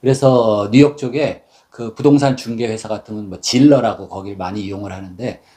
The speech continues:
거기에 매물로 나왔습니다. 그래서,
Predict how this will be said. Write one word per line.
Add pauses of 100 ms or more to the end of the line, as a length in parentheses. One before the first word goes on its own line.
(100)
거기에
매물로
나왔습니다. (340)
그래서,